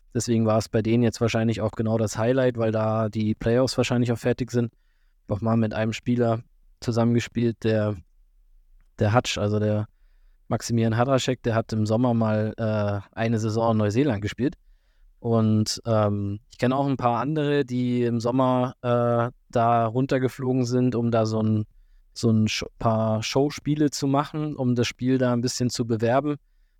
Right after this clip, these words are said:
Ähm, war für die auf jeden Fall immer eine, ein super Trip. Und generell,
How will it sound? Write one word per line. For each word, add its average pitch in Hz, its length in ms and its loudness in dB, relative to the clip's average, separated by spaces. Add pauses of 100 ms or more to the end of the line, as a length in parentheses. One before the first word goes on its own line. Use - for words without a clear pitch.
(160)
Ähm, 117 320 0
war 117 160 4
für 123 120 -2
die 120 180 2
auf 113 120 0
jeden 120 160 0
Fall 117 160 2
immer 120 140 2
eine, 113 520 0
ein 110 140 -8
super 123 320 0
Trip. - 240 -2 (640)
Und 117 640 0
generell, 123 540 2